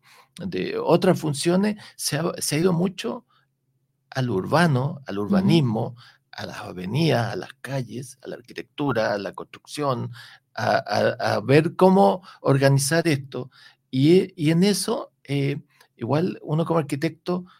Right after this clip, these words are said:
Speaker 1: eh, es muy agradable que los grandes problemas del ser humano sean como de arquitectura. O sea, yo sé que uno tiene otras necesidades, pero, pero acá de verdad, y hoy día lo que hablábamos, los ofertones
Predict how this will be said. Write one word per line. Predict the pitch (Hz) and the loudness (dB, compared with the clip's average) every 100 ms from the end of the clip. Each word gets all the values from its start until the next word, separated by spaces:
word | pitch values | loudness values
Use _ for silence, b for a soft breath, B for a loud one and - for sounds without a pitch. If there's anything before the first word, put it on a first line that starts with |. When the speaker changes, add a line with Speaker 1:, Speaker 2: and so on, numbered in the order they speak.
| b _ _ - | b _ _ -6
Speaker 1:
eh, | 131 139 139 | -4 -4 -6
es | 120 139 | -2 0
muy | 160 175 | 2 2
agradable | 165 151 165 175 180 180 | 2 2 2 2 0 -2
que | 180 156 - B B B | -4 -6 -6 B B B
los | 120 123 120 | -6 -4 -2
grandes | 139 170 190 180 | 0 2 2 -2
problemas | 180 170 185 185 | -4 -4 -4 -6
del | |
ser | 160 180 | -12 -4
humano | 180 175 190 185 | -2 0 0 -2
sean | - 165 | -6 -6
como | 180 175 175 165 b b _ | -6 -4 -4 -6 b b _
de | - - 123 | -14 -4 -2
arquitectura. | 127 143 117 - 262 277 117 | 0 -2 -6 -6 -2 2 2
O | - | 0
sea, | - 135 | -2 -2
yo | 113 | 0
sé | 113 135 139 | 0 0 2
que | 175 156 B B B | 2 2 B B B
uno | - 135 131 120 | 2 6 8 6
tiene | 120 117 110 | 6 4 6
otras | 107 139 135 117 | 6 6 4 2
necesidades, | 110 113 - 120 175 190 117 - | 2 -4 -6 0 4 4 2 0
pero, | 120 123 120 | 2 2 0
pero | 117 113 | -4 -2
acá | 104 - 147 | -2 -2 -2
de | 139 | 0
verdad, | 117 101 104 120 214 233 - _ _ _ _ | 0 -4 -4 -2 0 -2 -6 _ _ _ _
y | 113 113 | 6 6
hoy | 101 | 6
día | 117 143 127 - | 4 6 4 2
lo | 101 101 | -6 -8
que | - | -4
hablábamos, | 98 117 147 127 | -2 0 0 0
los | 107 107 | 2 0
ofertones | 104 - 95 - 214 233 233 240 240 | 0 -6 -10 -6 -2 -2 -2 -4 -10